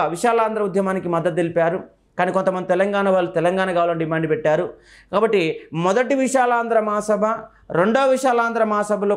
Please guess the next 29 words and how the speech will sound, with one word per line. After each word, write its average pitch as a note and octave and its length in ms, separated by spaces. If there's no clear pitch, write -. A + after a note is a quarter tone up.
కొంతమంది G3 400
తెలంగాణ G#3+ 380
వాదులు F#3+ 340
పాల్గొని E3+ 440
తమ F3 140
యొక్క D#3+ 160
నిరసన D#3+ 280
వ్యక్తం F3 300
చేశారు. D#3 380
ఎట్టి A#3 240
పరిస్థితుల్లో A3+ 340
కూడా G3 180
తెలంగాణ G3+ 320
ప్రాంతాన్ని F3+ 400
ఆంధ్రప్రదేశ్లో F3 420
కలపవద్దని, E3+ 640
విశాలాంధ్రలో A#3 640
కలపొద్దని F3+ 420
చెప్పేసి F3 320
వాళ్ళు D#3+ 160
కూడా D3+ 140
డిమాండ్ D#3 360
పెట్టడం C3+ 260
అనేది B2 200
జరిగినది. G2+ 320
కాబట్టి G#3 260
కమ్యూనిస్టుల A#3 420
యొక్క A3+ 160
అధికార G3+ 280